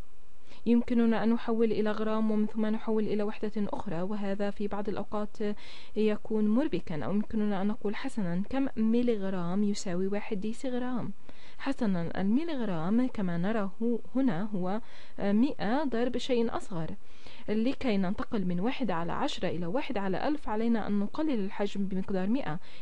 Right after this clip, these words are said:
لذا يمكننا أن نقول أن أربعمائة واثنان وعشرون ديسيغرام، آه، ديسيغرام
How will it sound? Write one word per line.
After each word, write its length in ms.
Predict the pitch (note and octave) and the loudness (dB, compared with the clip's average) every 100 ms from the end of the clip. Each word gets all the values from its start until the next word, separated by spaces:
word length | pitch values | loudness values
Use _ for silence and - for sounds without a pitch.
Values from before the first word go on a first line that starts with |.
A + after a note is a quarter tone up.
| - | 2
لذا 180 | A#3 A3+ | 2 2
يمكننا 500 | A3+ A#3+ A3+ A3+ F#3+ | 2 2 2 2 0
أن 60 | |
نقول 420 | F#3 - D#3+ F#3+ | -2 -2 0 0
أن 320 | A3+ F#3 F3 - | 0 0 0 0
أربعمائة 560 | B3+ C#4 B3 G#3+ A3 G#3+ | -2 0 0 0 0 0
واثنان 420 | G#3+ G#3+ A3 G#3 | -2 0 0 0
وعشرون 460 | F#3+ G3+ - G#3+ G3 | 0 -2 0 2 2
ديسيغرام، 680 | A#3+ - A3+ F3+ F3+ A3 D#4 - - - - - | 0 -2 -2 0 0 0 0 -2 -4 -4 -4 -2
آه، 220 | - G3 | -2 0
ديسيغرام 800 | F#3+ G3 C#4 A#3 F3+ D3+ D3 A3 | 0 0 0 0 0 -2 -2 -2